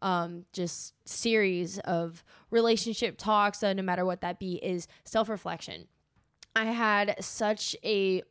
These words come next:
I think I had, like, a month where I just self-reflected on everything, the whole re-, whole relationship, um, just the way I acted in the relationship, the way he acted in the relationship,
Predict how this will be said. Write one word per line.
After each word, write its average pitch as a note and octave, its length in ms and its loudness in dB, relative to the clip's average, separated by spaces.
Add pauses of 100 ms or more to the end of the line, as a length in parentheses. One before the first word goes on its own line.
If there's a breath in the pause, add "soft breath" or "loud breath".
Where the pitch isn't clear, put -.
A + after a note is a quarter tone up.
(120)
I F3 60 -4
think D4 200 -2
I D#4+ 40 6
had, C#4+ 100 4
like, G3 180 -2
a E3 40 -2
month E3+ 420 -8
where - 180 -6
I F#3+ 120 0
just A3+ 200 -4
self-reflected F3 800 -2 (120)
on F3 420 -2 (140)
everything, G3+ 680 -2
the F#3 100 0
whole A3+ 260 0
re-, G3+ 280 -4 (160)
whole G3+ 320 2
relationship, F3+ 1000 0 (500 loud breath)
um, F3 500 4
just F#3+ 320 -4
the G3+ 80 2
way F#3+ 240 4
I F3+ 200 4
acted A3 320 0
in G3+ 60 -8
the G#3 80 -4
relationship, F#3+ 640 -2
the F#3+ 60 -2
way F3 160 -2
he A3+ 260 -2
acted F3+ 400 -2
in F3+ 100 -4
the F3 80 -4
relationship, F3 840 -4